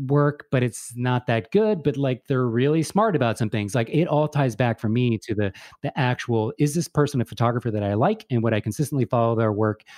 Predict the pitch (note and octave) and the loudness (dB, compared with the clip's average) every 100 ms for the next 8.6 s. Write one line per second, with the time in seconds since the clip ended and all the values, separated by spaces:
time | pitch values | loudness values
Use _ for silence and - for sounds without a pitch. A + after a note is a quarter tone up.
0 | - C#3+ D#3+ C#3 B2 C3 C3 A2 G#2 - | -6 0 2 2 2 2 2 0 -2 -2
1 | G#2+ - G#2 G2 G#2 G2+ G#2 G#2 - F#2+ | -2 -2 -8 -6 -4 -4 -4 -8 -6 -8
2 | - - - - - - _ F3 A2+ G#2+ | -8 -16 -18 -20 -20 -20 _ -2 0 0
3 | G#2+ G#2+ G2 - - G#2 F#2+ G2+ - _ | -2 -4 -6 -12 -6 -4 -4 -6 -12 _
4 | - - G#2+ A2 A2+ G#2 G2 A#2+ A2 G#2 | -4 0 0 0 -2 -2 0 0 0 0
5 | A2 A2 A2 F#2 - C#3 A#2 A2 A2+ G#2+ | 0 2 -2 -4 0 0 2 2 2 2
6 | G2+ B3 A#3+ C3+ - - A#3+ A#3+ A3+ D4 | 2 2 2 0 -2 0 0 2 -2 -2
7 | D#4+ A3+ D#3+ C#3 - - E3 E3+ E3 E3 | -2 2 2 0 -6 0 0 2 2 2
8 | - E3+ D#3 G3 F#3+ | 2 0 0 0 -2